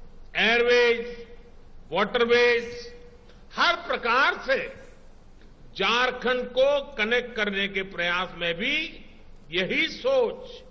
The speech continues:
यही भावना सर्वोपरि है. हवाई चप्पल पहनने वाला भी हवाई यात्रा का आनंद उठा सके,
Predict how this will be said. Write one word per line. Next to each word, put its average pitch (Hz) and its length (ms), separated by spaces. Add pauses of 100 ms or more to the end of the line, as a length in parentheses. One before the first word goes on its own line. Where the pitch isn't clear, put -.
(580)
यही 196 500
भावना 196 640
सर्वोपरि 175 720
है. 151 260 (1300)
हवाई 240 360 (140)
चप्पल 254 360
पहनने 226 440
वाला 208 340
भी 226 240 (960)
हवाई 220 400
यात्रा 202 440
का 202 140 (200)
आनंद 185 260
उठा 175 300
सके, 233 380